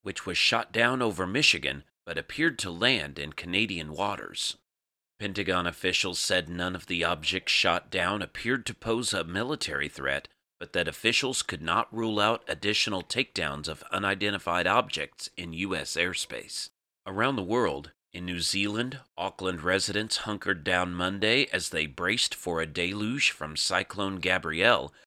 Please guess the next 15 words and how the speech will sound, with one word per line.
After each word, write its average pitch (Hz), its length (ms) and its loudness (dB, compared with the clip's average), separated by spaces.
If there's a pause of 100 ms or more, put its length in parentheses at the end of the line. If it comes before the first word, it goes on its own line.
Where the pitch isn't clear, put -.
(160)
two 104 220 -4
weeks 98 420 -2
after 87 400 0
a 78 80 0
record-breaking 92 960 -2
storm 98 480 -2
swamped 87 680 -2
New 90 200 -4
Zealand's 87 600 -2
largest 85 600 -2
city 104 580 0
and - 220 -12
killed 113 400 -2
four 107 320 -2
people. - 520 -8